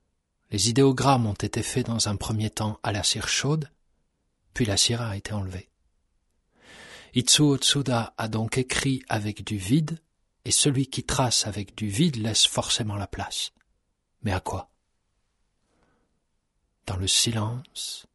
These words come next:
le rire s'épanouit. Cœur de ciel pur. L'ermite véritable vit au cœur des grandes villes.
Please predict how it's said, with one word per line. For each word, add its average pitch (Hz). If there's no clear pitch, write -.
le 90
rire 104
s'épanouit. 90
Cœur 127
de -
ciel 123
pur. -
L'ermite 123
véritable 127
vit 101
au 123
cœur 120
des 101
grandes 123
villes. 110